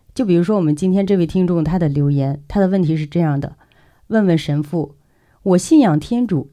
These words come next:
但男方没信仰，男方是独生子，我应该怎么办？男方父母死后，假设我一个人在家，怎么安置他？”我觉得他这个问题，我听了之后好像不太具体，我，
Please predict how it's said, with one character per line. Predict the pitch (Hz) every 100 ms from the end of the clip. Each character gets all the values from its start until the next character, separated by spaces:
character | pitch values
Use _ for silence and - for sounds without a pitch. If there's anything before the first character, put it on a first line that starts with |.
| -
但 | 214 160
男 | 143 143 202
方 | - 277
没 | 220 165
信 | - 190 143
仰， | 131 - _ _
男 | 156 165
方 | 185 240
是 | 240 185
独 | 143 170
生 | 220 269
子， | 269 143 - _ _
我 | 156 147
应 | 147 170
该 | 175
怎 | 175 131
么 | 131
办？ | 165 147 - _ _ _ _ _
男 | 196 220
方 | 247 285 294
父 | 302
母 | 202 233
死 | - - 143
后， | 143 220 - _ _ _
假 | - 135
设 | 135 - 214
我 | 143 135
一 | 139 160
个 | 247 196
人 | 147
在 | 151 165
家， | 143 170 180 _ _ _
怎 | - 139
么 | 147 -
安 | 247 262
置 | 262 220
他？” | 147 135 - _ _ _ _ _ -
我 | 226 214 - _
觉 | - 277
得 |
他 | 285 311
这 | 302
个 | 233
问 | 214 254
题， | 220 170 175 196 - -
我 | 165
听 | - 254
了 | 220
之 | 226
后 | 226 233
好 | - 175
像 | 180
不 | 175
太 | 202
具 | 202 233 208
体， | - 143
我， | 147 151